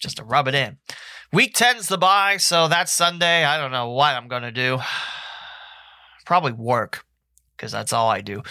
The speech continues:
Week eleven at Las Vegas and the Raiders. A lot of turmoil with, you know, the whole situation with Don Gruden. Lee's helpful tip.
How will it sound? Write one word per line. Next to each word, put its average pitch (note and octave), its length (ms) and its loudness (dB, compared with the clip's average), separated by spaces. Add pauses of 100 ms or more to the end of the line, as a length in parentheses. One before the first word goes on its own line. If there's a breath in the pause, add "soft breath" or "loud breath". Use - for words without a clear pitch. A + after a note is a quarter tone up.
(440 loud breath)
Week G3 220 4
eleven G#3+ 340 6
at G3 180 4
Las F3 300 2
Vegas F3+ 420 2
and F3+ 120 -2
the E3+ 60 2
Raiders. F#3 680 4 (340 loud breath)
A B2+ 40 -12
lot C4 200 4
of F3+ 60 -6
turmoil C3+ 600 4
with, B2 340 -2
you B2+ 100 -2
know, A#2+ 100 0
the A#2 60 0
whole C3+ 160 2
situation B2+ 560 0
with A2+ 100 -4
Don B2 520 2
Gruden. C3+ 440 0 (720 loud breath)
Lee's G3 340 2
helpful G#3 340 0
tip. F3+ 380 0